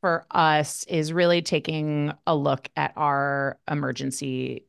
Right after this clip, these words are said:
fund and, like, what does that look like? We ended up paying for a renovation in a way that we did not expect to because interest rates went higher,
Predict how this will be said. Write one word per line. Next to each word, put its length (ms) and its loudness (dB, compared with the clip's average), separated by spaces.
fund 520 -2
and, 220 -4
like, 220 -6
what 260 -6
does 240 -6
that 340 -6
look 220 -10
like? 240 -8
We 80 -2
ended 180 0
up 220 -4
paying 300 0
for 180 -2
a 60 -2
renovation 520 -4
in 60 -4
a 80 -4
way 240 -2
that 160 -8
we 100 -6
did 140 -6
not 160 -2
expect 440 -8
to 200 -2
because 320 -8
interest 380 -8
rates 320 -6
went 360 -6
higher, 480 -4